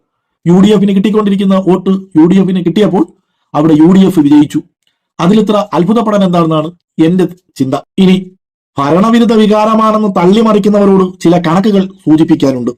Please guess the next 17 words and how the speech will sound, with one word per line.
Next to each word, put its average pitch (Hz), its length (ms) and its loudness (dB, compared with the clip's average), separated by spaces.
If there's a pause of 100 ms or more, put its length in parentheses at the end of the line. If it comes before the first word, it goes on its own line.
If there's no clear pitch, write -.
(640)
പി 127 60 -2
വി 165 160 4
അൻവറിന് 180 440 0
പിന്തുണ 185 260 0
കൊടുത്ത് 185 260 -4
മത്സരിക്കുന്നതിന് 190 720 -2
തൊട്ടു 185 160 -2
മുമ്പുള്ള 190 340 0
തിരഞ്ഞെടുപ്പിൽ, 160 460 -2 (460)
അതായത് 156 380 2 (100)
രണ്ടായിരത്തി 160 520 -2 (120)
പതിനൊന്നിൽ, 135 480 0 (600)
ഇടതുപക്ഷ 202 420 0
സ്വതന്ത്ര 208 380 0
സ്ഥാനാർത്ഥിയായിട്ട് 196 640 0
മത്സരിച്ച 175 440 0
സ്ഥാനാർത്ഥിക്ക് 175 840 -4